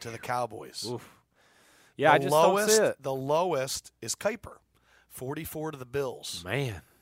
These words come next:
Speaker 1: Miller has him thirty-fourth to the Niners, so
Speaker 2: Right.
Speaker 1: second pick of the second round, and
Speaker 2: Right.
Speaker 1: McShay has him thirty-seventh to the Rams.
Speaker 2: Okay.
Speaker 1: So they all see him as end of the first, beginning of the second.
Speaker 2: Right.
Speaker 1: And so you think they're wrong.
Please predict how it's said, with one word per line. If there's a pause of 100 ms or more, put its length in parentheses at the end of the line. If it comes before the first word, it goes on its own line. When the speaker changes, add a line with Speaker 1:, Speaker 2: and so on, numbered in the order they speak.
(200)
Speaker 1:
Miller
has
him
thirty-fourth
to
the
Niners,
so
Speaker 2:
Right.
Speaker 1:
second
pick
of
the
second
round,
and
Speaker 2:
Right.
Speaker 1:
McShay
has
him
thirty-seventh
to
the
Rams.
Speaker 2:
Okay.
Speaker 1:
So
they
all
see
him
as (100)
end
of
the
first,
beginning
of
the
second.
Speaker 2:
Right. (200)
Speaker 1:
And
so
you
think
they're
wrong.